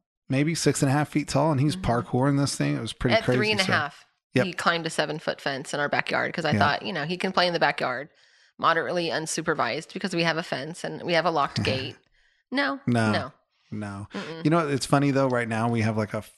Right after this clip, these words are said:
Speaker 1: I don't know, maybe four and a half foot picket fence around the house here in Virginia, and it's like those, those look a little bit more painful than trying to climb up the, the standard, like, privacy fence that we used to have. So,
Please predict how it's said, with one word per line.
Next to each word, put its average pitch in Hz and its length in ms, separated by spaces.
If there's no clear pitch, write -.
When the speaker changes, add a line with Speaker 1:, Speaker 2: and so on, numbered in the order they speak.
Speaker 1:
I - 200
don't 87 120
know, 101 120
maybe 113 200
four 123 260
and 123 80
a 110 40
half 123 160
foot 127 240
picket 127 300
fence 131 300
around 123 180
the 120 80
house 123 220
here 127 120
in 117 80
Virginia, 113 380
and 113 100
it's 104 180
like 107 140
those, 135 280
those 117 260
look 110 160
a 110 40
little 107 180
bit 110 140
more 110 160
painful 110 440
than 104 140
trying 110 200
to 104 60
climb 110 260
up 101 140
the, 101 220
the - 60
standard, 113 540
like, 101 160
privacy 117 480
fence 107 320
that - 80
we 110 80
used 107 200
to 110 60
have. 107 260
So, 113 300